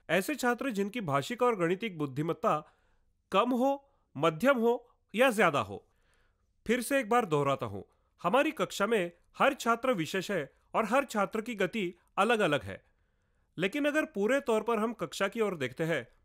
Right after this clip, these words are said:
तब हमें दिखता है कि कम गति, मध्यम गति और ज्यादा गति के छात्र हमारे पास है।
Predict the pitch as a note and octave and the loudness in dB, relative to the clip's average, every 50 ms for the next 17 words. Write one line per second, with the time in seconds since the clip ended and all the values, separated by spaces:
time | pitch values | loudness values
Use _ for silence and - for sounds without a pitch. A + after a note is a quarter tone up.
0 | _ - - B3+ A#3+ B3 C4 C4 C#4+ G#3+ E3+ D#3+ - - A3+ G#3+ G#3+ G#3 E3 D3 | _ -2 -2 0 2 2 2 0 0 -2 -2 -4 -2 -2 0 0 2 0 0 -2
1 | - _ _ _ _ _ - B3+ C4+ - - - G3+ A3+ C4 C#4 B3+ B3+ B3+ C#4 | -6 _ _ _ _ _ -8 -8 -8 -6 0 2 2 2 4 4 2 0 0 0
2 | C#4 C#4+ - _ _ _ - E3 E3+ D#3 D3+ A#3 C4 C4+ A#3+ A3+ F#3+ - G3 A3 | -8 -8 -10 _ _ _ 0 0 0 2 4 2 2 2 2 -2 -2 -2 -4 -6
3 | - _ _ _ _ - B3 C4+ B3+ G#3 A3 G#3 G#3+ A3 C#4+ C4 A3 G3 D#3 F#3+ | -8 _ _ _ _ 2 2 2 4 2 2 2 4 4 2 2 2 0 0 -2
4 | F#3 A#3+ B3+ - - F3+ E3+ - - G#3+ F#3+ F3 D#3+ D3+ C#3+ C#3 - A2+ G#2+ - | -4 -4 -2 -2 0 0 0 0 0 0 0 2 2 0 0 0 -2 -4 -4 -6
5 | A2 G2 - | -10 -14 -14